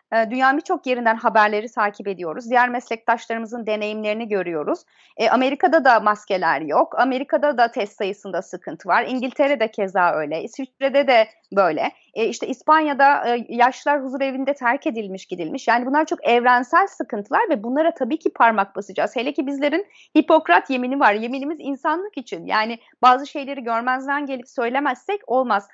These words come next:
Kimseye zarar vermek değil amacımız. Amacımız görülemeyen bir yer varsa halkın içinden, sahanın içinden, a, gördüğümüz deneyimleri aktarmak ve bunların iyileştirilmesi için uğraşmak. O nedenle bunlara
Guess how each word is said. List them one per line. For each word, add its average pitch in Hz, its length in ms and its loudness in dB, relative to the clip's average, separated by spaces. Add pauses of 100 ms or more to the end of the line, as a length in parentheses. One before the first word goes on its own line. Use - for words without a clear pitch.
(260)
Kimseye 330 380 0
zarar 226 360 4
vermek 202 380 -2
değil 349 220 0
amacımız. 320 480 -2
Amacımız 294 480 0 (320)
görülemeyen 285 640 2
bir 226 60 -6
yer 220 180 4
varsa 226 500 2
halkın 262 320 0
içinden, 233 520 -4 (280)
sahanın 254 460 2
içinden, 220 540 -4
a, 214 380 2
gördüğümüz 226 540 -4
deneyimleri 226 540 -6
aktarmak 233 760 0 (260)
ve 277 60 -4
bunların 294 280 -2
iyileştirilmesi 254 840 -4
için 359 240 -8
uğraşmak. 202 560 0
O 254 100 -4
nedenle 277 400 0
bunlara 277 360 0